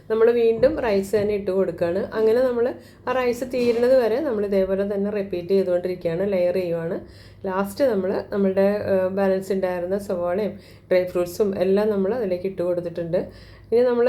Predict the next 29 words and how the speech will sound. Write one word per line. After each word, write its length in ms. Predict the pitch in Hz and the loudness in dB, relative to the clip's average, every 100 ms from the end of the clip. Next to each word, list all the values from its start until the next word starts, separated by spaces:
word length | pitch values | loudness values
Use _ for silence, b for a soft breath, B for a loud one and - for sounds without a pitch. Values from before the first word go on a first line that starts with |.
| 294 | 2
വെയിറ്റ് 340 | 247 226 202 226 | 4 4 4 2
ചെയ്തുകൊണ്ടിരിക്കുകയാണ്, 760 | 214 208 220 208 202 196 214 262 - | 4 2 2 2 2 0 0 -2 0
ഏഹ്, 260 | 196 196 190 | 2 2 2
ആവി 220 | 190 196 | 2 2
വരാൻ 300 | 208 190 190 | 2 2 0
വേണ്ടിയിട്ട്. 380 | 196 185 175 240 | 0 -2 -4 -6
അപ്പോഴത്തേക്ക് 440 | 254 196 190 196 | -6 -6 -4 -2
ഞാനിവിടെ 420 | 208 190 190 190 277 B B B | -2 0 0 -2 -4 B B B
പാക്കിങ് 420 | - 190 190 190 196 | -4 -4 0 0 2
തുടങ്ങിയിട്ടുണ്ടായിരുന്നു. 800 | 202 180 180 190 196 185 175 233 | 0 -2 -2 -2 0 0 0 -2
നമുക്ക് 260 | 233 220 | -2 -4
ഫുഡൊക്കെ 400 | 208 196 190 185 | -2 -2 0 -2
കൊടുത്തു 300 | 185 190 - | -2 -2 -2
വിടാനുള്ള 360 | 185 175 170 180 | -2 -2 -2 -4
സമയമായി. 560 | 180 175 170 170 160 196 B B | -4 -2 0 0 -2 -4 B B
അപ്പോൾ 200 | B - | B -2
ഇതാ 160 | 196 196 214 | 2 2 2
ആവി 240 | 202 214 | 0 2
വന്നു 200 | 220 208 | 0 -2
കഴിഞ്ഞപ്പോൾ 340 | 208 196 240 | -4 -4 -6
ഫ്ലെയിമൊക്കെ 420 | 254 214 196 196 202 | -2 0 0 2 0
ഓഫ് 200 | 185 196 | 0 0
ചെയ്തു. 300 | 185 170 294 - B B | 0 0 -2 -4 B B
അപ്പോൾ 220 | - 202 | -4 2
ഇതിന് 240 | 202 208 240 - | 4 2 0 -2
നന്നായിട്ടൊന്ന് 680 | 208 202 196 202 208 220 285 | -2 0 0 0 -2 -2 -2
മിക്സ് 300 | 214 196 - | -2 -2 0
ചെയ്ത് 240 | 220 196 196 | 2 2 2
കൊടുക്കുകയാണ്. 540 | 190 170 180 170 175 | -2 -2 -2 0 -2